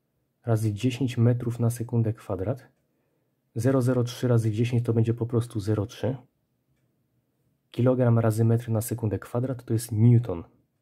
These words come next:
Widzisz, ile wyszedł, y, ciężar, y, wypartej cieczy?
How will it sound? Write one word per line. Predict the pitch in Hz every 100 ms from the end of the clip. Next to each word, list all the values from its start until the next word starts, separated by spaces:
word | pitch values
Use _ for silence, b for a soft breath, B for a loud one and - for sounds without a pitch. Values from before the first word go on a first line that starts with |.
| _ _ _ _ _ _ _ _ _ _ _ _ _ _ _ _ _ - _ _ _ _ _ _ _ _ _ _ _ -
Widzisz, | 110 107 135 131
ile | 117
wyszedł, | 110 117 117 127
y, | 117 - -
ciężar, | - 120 113 113 107 123
y, | 113 113
wypartej | 117 110 113 113 110
cieczy? | - 107 160